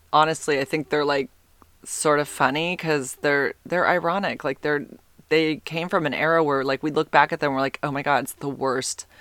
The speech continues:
hairstyle ever." Like, the really obviously extreme ones. His isn't extreme, but he does have a mullet, and it's, like, I, like, even <laughs> had one in the eighties, but, um, it's, there's something about a guy being able to wear that because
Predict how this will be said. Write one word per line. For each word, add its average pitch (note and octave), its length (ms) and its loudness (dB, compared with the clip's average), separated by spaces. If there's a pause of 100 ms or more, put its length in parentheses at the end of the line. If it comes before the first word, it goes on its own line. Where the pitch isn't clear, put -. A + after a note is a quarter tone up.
(480)
hairstyle C3 640 -2
ever." - 440 0
Like, - 200 -4
the D3+ 100 0
really C#3+ 300 2
obviously C3+ 480 2
extreme C#3 360 -4
ones. C3 300 -4 (480)
His F3 180 6
isn't D#3 240 2
extreme, C#3 420 -2
but C3+ 120 -2
he D3 120 -2
does G#3 220 4
have C#4 160 6
a A3 80 0
mullet, E3+ 380 6
and D#3+ 160 2
it's, - 340 -6
like, D#3+ 180 4
I, F#3+ 160 6
like, D#4 280 -2
even D3+ 220 -2
<laughs> G3+ 120 4
had D3 140 6
one E3+ 140 4
in D#3 80 0
the D#3 200 -2
eighties, C#3+ 380 -4
but, D#3 280 2
um, D3 340 2 (600)
it's, - 340 6 (340)
there's F#3+ 260 4
something F3+ 580 2
about D3 300 6
a D3+ 40 4
guy C#3+ 220 6
being D3 220 -2
able C#3+ 160 0
to C3+ 60 0
wear C3+ 300 2
that D#3 360 4
because C3+ 840 -2